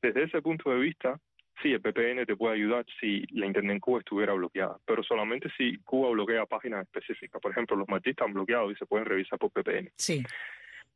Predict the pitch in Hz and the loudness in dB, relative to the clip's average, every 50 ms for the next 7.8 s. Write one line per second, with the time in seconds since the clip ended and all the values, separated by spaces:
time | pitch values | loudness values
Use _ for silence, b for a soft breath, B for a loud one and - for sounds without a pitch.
0 | _ _ _ _ - 135 131 131 120 - - 127 117 104 - 156 156 170 160 160 | _ _ _ _ 0 2 2 2 0 -2 -4 -4 -6 -2 0 2 2 4 4 2
1 | 165 160 156 147 131 127 123 - 113 107 107 113 120 123 - 123 113 - 123 123 | 2 0 0 0 -2 -2 -4 -4 -4 -2 0 0 0 0 -2 -4 -2 0 0 2
2 | 113 104 104 - - _ _ _ - 107 101 - 110 101 98 107 113 135 135 135 | 2 2 -2 -4 -6 _ _ _ -4 -4 -2 0 0 2 2 2 2 2 2 2
3 | 127 - 113 113 113 113 113 117 127 131 117 110 123 - _ _ _ _ _ _ | 0 -2 -4 -4 -4 -2 -2 0 0 0 0 0 -2 -6 _ _ _ _ _ _
4 | _ _ _ _ _ _ _ _ - 135 120 120 117 - 147 147 139 - 131 123 | _ _ _ _ _ _ _ _ 0 2 2 2 2 2 2 2 2 0 0 0
5 | 127 135 127 113 117 101 - - 120 131 123 117 104 - - - 120 107 - 151 | 0 0 -2 -4 -4 -4 0 0 2 2 2 2 0 -2 -4 -6 -6 -4 -2 -2
6 | 151 151 - - 131 127 127 - 123 - 113 104 107 117 113 107 104 104 104 - | -2 -2 -2 -2 -2 -2 -2 -2 -4 -2 -2 0 2 2 2 2 2 0 0 0
7 | - 107 101 - - 143 156 - 143 107 - 104 107 107 107 | -2 -4 -2 0 0 0 0 0 -2 0 2 2 4 4 2